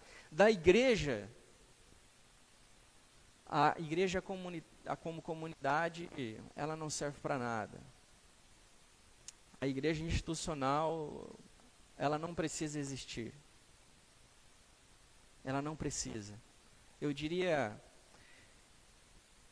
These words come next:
que se nós estivermos reunidos, mesmo num momento tão crítico como esse, simplesmente pra alimentar a nossa vontade, os nossos interesses, que a gente tá perdendo nosso tempo.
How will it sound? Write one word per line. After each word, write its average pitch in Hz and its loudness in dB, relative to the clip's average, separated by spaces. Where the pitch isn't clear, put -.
que 156 -8
se - -2
nós 175 2
estivermos 156 -2
reunidos, 135 -2
mesmo 220 0
num 208 -4
momento 185 -4
tão 277 -4
crítico - -6
como 175 -4
esse, 117 -2
simplesmente 196 -2
pra 175 2
alimentar 147 2
a 139 0
nossa 143 -2
vontade, 123 0
os 131 -8
nossos 151 0
interesses, 135 -4
que - -4
a 190 0
gente 175 -4
tá 143 2
perdendo 143 -2
nosso 123 -6
tempo. 113 -10